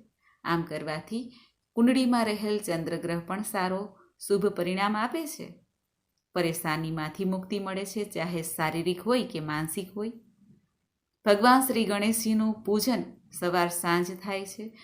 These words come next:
એક ટાઈમ પણ કરી શકાય છે જ્યારે આપણને સમય મળે. સંકટ નાશન ગણેશ સ્તોત્રનો પાઠ કરાય છે.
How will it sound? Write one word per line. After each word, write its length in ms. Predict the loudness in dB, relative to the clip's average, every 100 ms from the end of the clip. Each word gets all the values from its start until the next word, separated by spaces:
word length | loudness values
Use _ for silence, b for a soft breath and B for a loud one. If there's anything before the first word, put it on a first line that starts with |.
| B B
એક 220 | -2 0
ટાઈમ 240 | 0 0
પણ 180 | 0 -2
કરી 220 | -2 -2
શકાય 400 | -2 -6 -6 -4
છે 220 | -6 -6 -4
જ્યારે 320 | -2 -2 -2
આપણને 360 | -4 -2 -4
સમય 320 | -4 -6 -6 -6
મળે. 300 | -10 -12 -14 -20 b b _ _ _ _ -4
સંકટ 420 | -2 0 -2 -2 0
નાશન 520 | 2 2 2 -2 -2
ગણેશ 360 | -6 -6 -4 -6
સ્તોત્રનો 560 | -6 -6 -4 -4 -4
પાઠ 360 | -4 -4 -4 -4
કરાય 320 | -6 -4 -6
છે. 200 | -10 -14